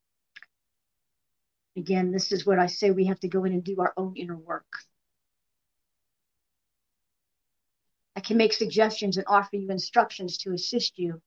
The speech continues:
in creating, recreating yourself, but it is up to you to create your mastery. If you welcome me into your heart and ask me, I will direct daily into your consciousness the ideas, the beautiful thought forms from the mind and the heart of Creator that you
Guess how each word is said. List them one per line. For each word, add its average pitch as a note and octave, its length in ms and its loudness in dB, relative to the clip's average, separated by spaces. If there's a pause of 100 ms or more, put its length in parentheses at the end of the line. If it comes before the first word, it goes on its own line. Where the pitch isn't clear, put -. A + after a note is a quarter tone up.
(120)
in G3+ 100 -2
creating, G3+ 720 4
recreating G#3+ 440 4
yourself, F#3+ 400 2
but F#3+ 140 -2
it F#3+ 40 2
is F3+ 120 -2
up G3 140 2
to A#3 120 -12
you A#3+ 160 4
to G#3+ 120 -10
create F#3 400 2
your F#3+ 160 0
mastery. E3+ 520 -4 (1080)
If G#3 120 2
you A#3+ 120 10
welcome C#4 380 8
me A#3+ 160 4
into G#3 240 -4
your F#3 260 -2
heart G3+ 240 2
and F3+ 140 -6
ask F3+ 340 -4
me, D#3 140 -12
I E3+ 60 -8
will F3+ 120 -12
direct F#3+ 400 0
daily G#3 460 6
into F#3+ 280 -10
your F#3+ 120 -4
consciousness F#3 800 -2
the G3 100 -2
ideas, A3+ 640 4
the F#3+ 120 -4
beautiful C4 500 0
thought A3 240 6
forms A3 420 -2
from F#3+ 220 -12
the F3+ 80 -4
mind A3+ 500 2
and F3+ 140 -4
the E3+ 100 -8 (100)
heart B3 240 2
of - 60 -20
Creator F#3+ 400 2
that F3+ 160 -8
you G3+ 140 -4